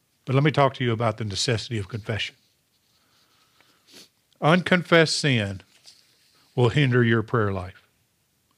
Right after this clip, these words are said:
How many of y'all want something from God? Do you know if you walk in a lifestyle of sin, unrepentant sin, you hinder your prayer?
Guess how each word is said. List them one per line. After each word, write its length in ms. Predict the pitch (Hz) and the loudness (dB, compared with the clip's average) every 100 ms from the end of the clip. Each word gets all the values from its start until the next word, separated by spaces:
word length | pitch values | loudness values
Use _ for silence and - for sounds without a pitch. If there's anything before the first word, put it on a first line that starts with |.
| _ _ 220 226 233 226 214 _ _ _ _ _ _ _ _ _ _ _ _ _ _ | _ _ _ _ _ -20 _ _ _ _ _ _ _ _ _ _ _ _ _ _ _
How 160 | - 180 | -2 2
many 120 | 190 | 6
of 80 | 156 | 6
y'all 120 | 131 | 4
want 160 | 127 117 | 0 -4
something 340 | 127 110 110 | -8 -6 -8
from 160 | 120 107 | -6 -6
God? 280 | 113 101 90 _ _ _ _ _ _ _ _ _ _ _ _ _ _ _ _ _ | -6 -8 -14 _ _ _ _ _ _ _ _ _ _ _ _ _ _ _ _ _
Do 100 | - | 2
you 80 | 143 | 4
know 200 | 175 143 | 6 6
if 100 | 147 | 4
you 100 | 147 | 2
walk 340 | 123 123 139 139 | 2 4 4 2
in 80 | |
a 100 | 120 | -2
lifestyle 720 | 110 117 131 - - 131 135 117 | 0 2 0 -2 0 2 2 0
of 120 | 95 | -4
sin, 480 | - 135 143 151 160 - | -4 -2 0 -2 -4 -4
unrepentant 720 | 135 135 123 - 147 165 113 | -2 0 -2 -2 -2 -2 -8
sin, 440 | - 151 147 165 - - - - | -2 0 2 0 -4 -18 -20 -4
you 160 | 156 156 | 0 2
hinder 420 | 117 151 147 151 | 4 2 2 2
your 240 | 143 139 | 4 2
prayer? 420 | 139 139 131 156 | 0 -2 -2 -4